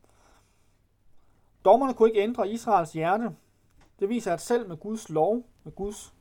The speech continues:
tugt og Guds velsignelse, så kunne loven ikke opfyldes, og ikke engang, når en blev nazireer fra fødslen af. Der er brug for en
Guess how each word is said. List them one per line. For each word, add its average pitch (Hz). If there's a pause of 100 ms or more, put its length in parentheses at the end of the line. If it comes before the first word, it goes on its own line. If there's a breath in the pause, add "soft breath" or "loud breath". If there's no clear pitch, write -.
(160)
tugt -
og 160
Guds 208
velsignelse, 160
så 180 (420 soft breath)
kunne 185
loven 196 (100)
ikke 180
opfyldes, 185 (440 soft breath)
og 190
ikke 220
engang, 185
når 160
en 196
blev 160
nazireer 147
fra -
fødslen 185
af. 143 (1600 loud breath)
Der 190
er 208
brug 262
for 208
en 147